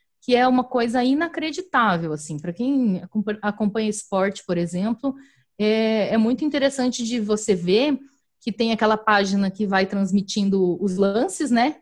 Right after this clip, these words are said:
minuto a minuto, e quando termina o jogo de futebol, por exemplo, a matéria tá pronta, porque o cara foi escrevendo enquanto acontecia.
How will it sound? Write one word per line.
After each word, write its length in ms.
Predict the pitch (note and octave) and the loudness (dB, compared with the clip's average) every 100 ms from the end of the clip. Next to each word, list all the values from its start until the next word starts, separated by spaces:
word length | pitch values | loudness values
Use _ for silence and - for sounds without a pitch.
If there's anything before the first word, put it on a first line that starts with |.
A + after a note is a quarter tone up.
| _ | _
minuto 340 | G3+ F#3+ F#3+ G3 | 0 2 2 2
a 40 | |
minuto, 440 | G#3+ A3+ E4 F#4 _ _ _ - | 2 2 0 -4 _ _ _ -8
e 80 | A#3+ | -4
quando 240 | C4 C4+ | 0 0
termina 500 | C#4 C#4 C4+ D4 G4+ | 2 4 4 2 2
o 60 | F4+ | 2
jogo 260 | C#4 C4+ | 2 0
de 80 | C4 | -2
futebol, 520 | - A3 A3 G#3+ A3 | -8 -6 0 4 4
por 120 | A3 G#3+ | 2 0
exemplo, 320 | G#3+ C4+ D4+ | 0 -2 -2
a 40 | E4 | -4
matéria 360 | D#4+ D#4+ D#4+ | -2 -2 -2
tá 100 | D#4+ | -4
pronta, 520 | F4+ D4+ D#4 F#4 - | -6 -6 -6 -6 -10
porque 140 | G3 B3+ | -10 -10
o 60 | |
cara 200 | - C#4+ | -4 -4
foi 160 | D#4+ F4 | -2 -4
escrevendo 640 | F4+ D#4 B3 C#4+ D4+ B3 - | -4 -2 -2 0 -2 -2 -6
enquanto 540 | D#4 G4 - C#4+ E4+ | -8 -4 -2 -2 -2
acontecia. 840 | F4+ E4 D#4 E4+ - B3 C4+ A3 | -4 -4 -6 -8 -8 -4 -2 -2